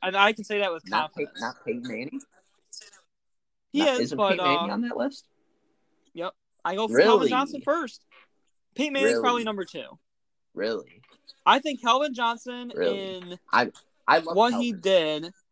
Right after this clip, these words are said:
Speaker 1: in the way he played wide receiver.
Speaker 2: You have to think, you have to think about accomplishments, though, 'cause they, I feel like the, the Hall of Fame
Speaker 1: I
Speaker 2: takes
Speaker 1: think they
Speaker 2: that into
Speaker 1: do, but in
Speaker 2: consideration quite a
Speaker 1: terms
Speaker 2: bit.
Speaker 1: of a, a player's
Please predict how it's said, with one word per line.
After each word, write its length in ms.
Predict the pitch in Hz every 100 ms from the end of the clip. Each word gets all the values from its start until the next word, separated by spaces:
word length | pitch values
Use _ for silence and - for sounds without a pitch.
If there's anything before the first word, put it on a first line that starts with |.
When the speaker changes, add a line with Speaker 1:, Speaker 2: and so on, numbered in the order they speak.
| _ _ _ -
Speaker 1:
in 140 | 214
the 100 | 208
way 260 | 196 226 262
he 200 | 247 254
played 260 | - 233 214
wide 140 | 208
receiver. 680 | 202 - 185 180 208 220 226 _ _ _ _ _ _ _ _ _ _ _ _ _ _ _ _ _ _ _ _ _ -
Speaker 2:
You 140 | 139
have 100 | 165
to 80 | 196
think, 240 | - 170 -
you 120 | 113
have 80 | 110
to 80 | -
think 200 | 123 123
about 160 | 123
accomplishments, 680 | 131 - 143 131 - 87 -
though, 160 | - -
'cause 200 | - 92
they, 320 | 90 202 87 - -
I 140 | -
feel 160 | - 107
like 140 | 110
the, 180 | 95 71 -
the 240 | 90 71
Hall 180 | - 101
of 80 | -
Fame 100 | 208
Speaker 1:
I 60 |
Speaker 2:
takes 40 | 240
Speaker 1:
think 200 | 294 285
they 80 | 254
Speaker 2:
that 40 |
into 140 | 202
Speaker 1:
do, 220 | 180 190 196
but 240 | 185 175
in 220 | 202 190 185
Speaker 2:
consideration 0 |
quite 120 | 196
a 40 |
Speaker 1:
terms 100 | 214
Speaker 2:
bit. 80 | 220
Speaker 1:
of 100 | 208
a, 160 | 190 165 _ _ _
a 300 | 202 185 170 - _ _ _ -
player's 920 | - 220 254 269 285 294 285 285